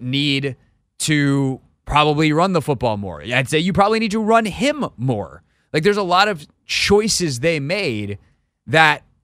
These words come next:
are simple A B switches that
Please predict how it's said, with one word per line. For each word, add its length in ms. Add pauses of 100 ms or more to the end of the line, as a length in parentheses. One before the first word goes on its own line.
(140)
are 160
simple 520
A 220
B 300
switches 800 (400)
that 180